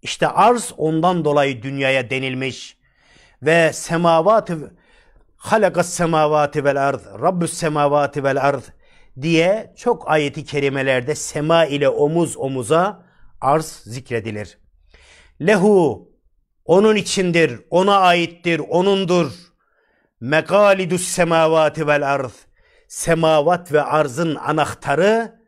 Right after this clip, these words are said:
yani hazinesinin mülkü ona aittir.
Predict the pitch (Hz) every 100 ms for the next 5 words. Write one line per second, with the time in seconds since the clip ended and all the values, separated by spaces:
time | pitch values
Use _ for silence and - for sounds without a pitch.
0 | _ _ _ 127 156 156 143 123 143 127
1 | 160 143 135 - 127 117 107 131 151 131
2 | - 185 185 196 185 _ _ _ _ 139
3 | 139 131 113 107 107 - 107 -